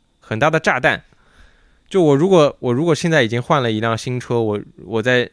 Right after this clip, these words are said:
我在这样的涉水的情况下，二次启动把发-，发动机给操坏了，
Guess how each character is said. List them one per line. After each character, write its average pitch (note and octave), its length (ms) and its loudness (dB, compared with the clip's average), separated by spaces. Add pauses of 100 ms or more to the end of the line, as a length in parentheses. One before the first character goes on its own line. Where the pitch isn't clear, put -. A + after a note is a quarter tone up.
我 A#2 100 -6
在 B2+ 280 0
这 B2+ 180 -4
样 B2+ 120 -2
的 A2+ 200 -2
涉 - 180 -4
水 A2+ 160 -4
的 G2+ 120 -6
情 - 180 -12
况 G#2+ 180 -6
下， G#2 300 -2 (220)
二 A#2+ 100 -4
次 G#2 180 -10
启 G2 120 -6
动 G#2+ 120 -4
把 F#2+ 140 -4
发-， A#2+ 240 -2
发 B2 160 -2
动 B2 140 -4
机 A#2 100 -6
给 G#2+ 100 -2
操 A2 220 -4
坏 A2+ 160 0
了， - 180 -6